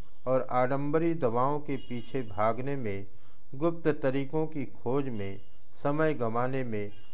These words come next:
और गुप्त स्थानों के भ्रमण में ही संतुष्ट रहते हैं। तब योग क्या है, इसका अर्थ क्या है और इसका लक्ष्य क्या है? योग का शाब्दिक अर्थ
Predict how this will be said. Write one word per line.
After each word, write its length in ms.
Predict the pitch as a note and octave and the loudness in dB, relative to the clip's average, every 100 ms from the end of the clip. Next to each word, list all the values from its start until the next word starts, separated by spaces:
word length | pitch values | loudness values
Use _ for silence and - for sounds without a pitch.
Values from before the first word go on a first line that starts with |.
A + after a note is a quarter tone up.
| - | 0
और 240 | C3 B2+ | 2 2
गुप्त 320 | C3 E3+ E3 F3+ | 2 0 0 0
स्थानों 580 | E3+ - C3 C3 C#3 | 0 0 0 0 0
के 180 | C#3+ D3 | 0 0
भ्रमण 460 | D3 - A2+ C#3 D#3+ | -2 -2 0 0 0
में 180 | D3 B2 | 0 0
ही 120 | B2+ | 0
संतुष्ट 580 | - G#2 G2 B2 - G2+ | 0 -2 0 -2 -2 -2
रहते 380 | G2 G2 A2 | -2 -2 -2
हैं। 300 | F#2+ F#2 F#2 F#2+ - - - - - - - - - - | -2 -2 -2 -2 -2 -2 -2 -2 -2 -2 -2 -2 0 2
तब 160 | E3+ | 2
योग 440 | F3 B2+ D3 E3 D#3+ | 2 2 2 2 0
क्या 180 | B2 G#2 | 2 2
है, 360 | E2 F#2+ F2+ - - - | 0 -2 -4 -2 -2 -2
इसका 380 | D3+ D#3 - F3+ | 0 0 0 2
अर्थ 480 | F3 - C#3+ - C#3 | 2 0 0 -2 -2
क्या 220 | B2 A#2 | 0 2
है 320 | A#2+ G#2 F#2+ - A#2 | 2 0 -2 -2 0
और 180 | A#2 | 0
इसका 420 | A#2+ C#3+ C#3 - D#3+ | 0 -2 -2 0 2
लक्ष्य 500 | B2 A#2 - - E3 | 2 0 -2 -2 -2
क्या 220 | C3+ G2+ | 0 0
है? 320 | F2+ F#2+ F#2+ - - - - - - | 0 -2 -2 -2 -2 -2 -2 -2 -2
योग 440 | B2 D#3 F3 F#3 - | 2 2 2 0 0
का 120 | F3+ | 0
शाब्दिक 640 | E3+ B2+ B2 A#2+ D#3 E3 | 2 2 2 2 0 0
अर्थ 260 | - C3 B2+ | 0 0 0